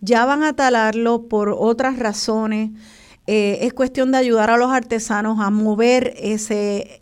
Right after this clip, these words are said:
ese árbol y usar esa materia prima, eh, para, para la artesanía,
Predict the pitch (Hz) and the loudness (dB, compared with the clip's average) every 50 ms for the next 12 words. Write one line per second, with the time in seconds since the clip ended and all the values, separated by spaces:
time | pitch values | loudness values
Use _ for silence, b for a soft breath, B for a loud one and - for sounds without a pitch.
0 | _ - 226 247 240 - 285 262 240 226 220 214 214 214 202 208 220 214 208 214 | _ -2 0 0 0 0 2 4 4 6 4 4 4 2 2 0 2 2 0 0
1 | 214 - 254 240 254 262 269 262 - 240 226 226 220 214 220 214 214 220 214 208 | 2 4 4 4 6 6 4 2 2 2 2 2 2 2 2 2 2 2 2 2
2 | 208 208 - 214 208 208 208 190 196 196 B B B B B B B B B - | 0 -2 -4 -4 -2 -2 -2 -2 -4 -6 B B B B B B B B B -4
3 | - 220 214 214 214 214 - 214 208 196 196 190 185 185 185 185 196 208 b b | -2 0 2 2 0 0 0 2 2 2 2 0 0 0 -2 -4 -6 -10 b b
4 | b b b b b b - - 220 220 226 220 233 226 226 220 220 - 233 233 | b b b b b b 0 2 4 4 6 6 4 4 2 2 0 -2 -2 0
5 | - 294 294 294 269 247 240 247 262 285 285 | 0 0 0 2 2 0 0 0 -2 -2 -4